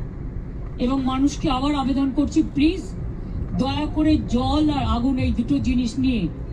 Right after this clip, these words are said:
আমাদের মনে রাখতে হবে যে কোনো মুহূর্তে জল ঢুকে যেতে পারে। দোতলা বাড়ি হলেও যদি একতলা ভেসে যায় তাহলে দোতলা ভাসতে কতক্ষণ নেবে?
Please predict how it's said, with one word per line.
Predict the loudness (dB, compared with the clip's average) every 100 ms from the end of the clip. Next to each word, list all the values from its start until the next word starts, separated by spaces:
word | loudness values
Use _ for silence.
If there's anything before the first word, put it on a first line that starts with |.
| -10 -8 -8 -8 -2 0
আমাদের | 2 4 2 0 -4 -8 -8 -10 -10 -6 2
মনে | 4 4
রাখতে | 2 0 0
হবে | 2 2
যে | 2 2
কোনো | 2 4
মুহূর্তে | 4 2 2 2
জল | 2 2 2
ঢুকে | 0 0
যেতে | -2 -2
পারে। | -4 -6 -8 -6 -6 -4 -6 -6 -8 -8 -10 -8 -8 -8 -6 -4 -2
দোতলা | 0 0 0 -2
বাড়ি | 0 4 4
হলেও | 2 -2 -4 -4 -4
যদি | -2 -2
একতলা | -4 -2 0 0
ভেসে | -2 -2 -2
যায় | -2 -2 -4 -6 -6 -8 -10 -8 -8 -2
তাহলে | 0 2 0
দোতলা | 0 0 0
ভাসতে | -2 -2 0
কতক্ষণ | 0 -2 0 0 2
নেবে? | 0